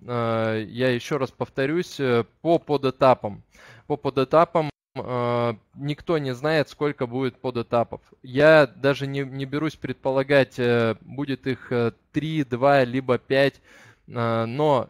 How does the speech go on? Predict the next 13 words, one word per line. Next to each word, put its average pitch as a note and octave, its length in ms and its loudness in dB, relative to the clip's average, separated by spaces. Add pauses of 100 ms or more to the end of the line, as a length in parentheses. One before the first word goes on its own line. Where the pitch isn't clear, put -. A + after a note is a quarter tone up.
я C3 220 0
вижу E3+ 440 -4
и - 180 -8
я C#3+ 160 2
понимаю, C3+ 540 -2
что - 200 -12
события B2+ 560 -2
развиваются A#2 920 -2
быстро. B2 640 -6 (200)
Поэтому, C#3+ 540 -2
так B2 240 -6
как... - 240 -4
э, B2 280 2